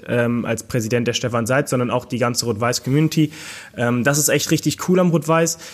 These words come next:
ähm, und für mich auch, ähm, retroperspektiv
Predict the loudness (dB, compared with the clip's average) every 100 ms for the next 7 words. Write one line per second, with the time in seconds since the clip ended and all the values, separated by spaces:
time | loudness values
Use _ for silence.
0 | -20 -18 0 2 4 2 0 0 0 -2
1 | -2 -2 -2 0 0 0 -4 -14 -6 -4
2 | -2 -4 -8 -18 _ _ _ 0 2 4
3 | 2 2 0 0 -2 0 -2 -2